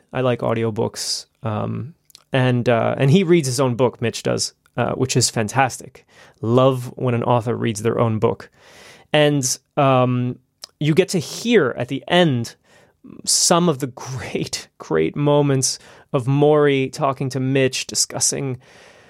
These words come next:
oh, all things love, partnership, uh,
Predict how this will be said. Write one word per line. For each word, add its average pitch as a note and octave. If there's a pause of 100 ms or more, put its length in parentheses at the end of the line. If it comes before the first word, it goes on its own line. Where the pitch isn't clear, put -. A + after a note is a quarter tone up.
(280)
oh, E3+
all D#3
things C#3
love, C#3+
partnership, C#3 (260)
uh, B2+